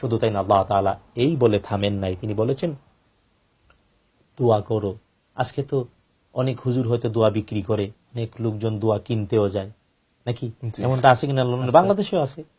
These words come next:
Speaker 1: আল্লাহ তাআলা হেদায়েত নসিব করুন। আল্লাহ তাআলা বলেছেন, প্রত্যেক সন্তান তার মা বাবার জন্য দোয়া করবে। শব্দটা আল্লাহ নিজে শিখিয়ে বলছেন, "ওয়াকুল", ও মানব আর দানব, ও সব সন্তান,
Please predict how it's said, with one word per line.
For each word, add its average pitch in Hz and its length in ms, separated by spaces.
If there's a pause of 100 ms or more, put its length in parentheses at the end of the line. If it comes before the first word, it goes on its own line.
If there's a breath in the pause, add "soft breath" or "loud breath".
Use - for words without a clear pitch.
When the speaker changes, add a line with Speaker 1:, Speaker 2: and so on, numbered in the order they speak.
(140)
Speaker 1:
আল্লাহ 131 180
তাআলা 120 160
হেদায়েত 120 340
নসিব 113 280
করুন। 117 200
আল্লাহ 131 260
তাআলা 117 200
বলেছেন, 135 260
প্রত্যেক 349 400
সন্তান 220 640 (500)
তার 123 160
মা 113 180
বাবার 107 300
জন্য 101 260
দোয়া 101 220
করবে। 107 300
শব্দটা 139 500
আল্লাহ 135 280
নিজে 120 240
শিখিয়ে 117 400
বলছেন, 131 300 (380)
"ওয়াকুল", 220 440 (560)
ও 208 160
মানব 196 400
আর 202 120
দানব, 220 340
ও 277 140
সব 185 300
সন্তান, 110 640